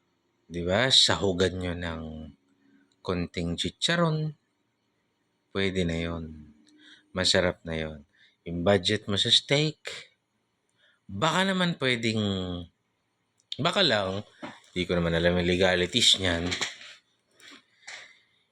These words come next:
Hilaan nyo sa iba. Baka pwede yung ganon.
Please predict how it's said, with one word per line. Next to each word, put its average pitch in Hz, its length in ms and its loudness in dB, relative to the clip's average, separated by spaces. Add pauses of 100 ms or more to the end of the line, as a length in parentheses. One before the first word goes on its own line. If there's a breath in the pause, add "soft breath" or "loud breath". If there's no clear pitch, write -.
(140)
Hilaan 101 400 2
nyo 107 160 6
sa 110 80 4
iba. 90 240 4 (1700 loud breath)
Baka 117 320 0
pwede 113 320 2
yung 101 160 0
ganon. 78 480 -2